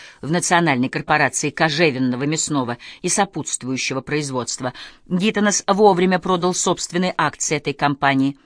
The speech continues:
Скорая выгода обернулась катастрофой.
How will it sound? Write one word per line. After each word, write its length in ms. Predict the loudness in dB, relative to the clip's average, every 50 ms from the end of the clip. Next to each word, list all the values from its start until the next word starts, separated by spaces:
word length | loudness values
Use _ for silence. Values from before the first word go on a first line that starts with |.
| _ _ _ _ _ _ -16
Скорая 480 | -10 -10 -6 0 4 4 6 6 6 4
выгода 380 | 4 2 2 2 2 4 4 4
обернулась 540 | 4 2 0 0 0 -2 -2 -2 -2 -4
катастрофой. 800 | -6 -6 -4 -4 -4 -4 -6 -8 -8 -8 -8 -8 -8 -8 -10 -10